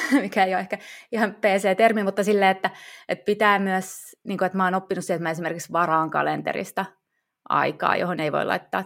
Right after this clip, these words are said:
kokouksia. Ja et koska, koska sit siinä niinku jossain vaiheessa siinä kävi silleen, että mä koodasin niinku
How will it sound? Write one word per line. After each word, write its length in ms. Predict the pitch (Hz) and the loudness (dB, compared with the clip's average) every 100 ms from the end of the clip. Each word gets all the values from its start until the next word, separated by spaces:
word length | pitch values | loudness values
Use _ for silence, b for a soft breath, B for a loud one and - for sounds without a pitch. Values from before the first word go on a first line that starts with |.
| - | -8
kokouksia. 720 | - 208 226 226 - 262 240 - - | -6 -4 -4 -6 -12 -12 -12 -16 -8
Ja 160 | 175 156 - | -6 -6 -8
et 180 | 151 _ | -16 _
koska, 340 | 147 - 147 B B B B _ _ | -16 -10 -12 B B B B _ _
koska 220 | 156 147 | -12 -10
sit 200 | 160 160 | -8 -8
siinä 240 | - 165 147 | -6 -6 -4
niinku 400 | 147 147 151 - | -6 -6 -8 -12
jossain 460 | - 175 165 - 156 | -8 -6 -6 -2 -2
vaiheessa 260 | 147 143 | -2 -6
siinä 160 | - 151 | -10 -6
kävi 220 | 147 151 | -4 -6
silleen, 260 | 147 143 101 | -6 -8 -8
että 120 | 147 | -10
mä 60 | 151 | -8
koodasin 400 | 151 147 151 156 | -6 -6 -8 -12
niinku 180 | 151 | -14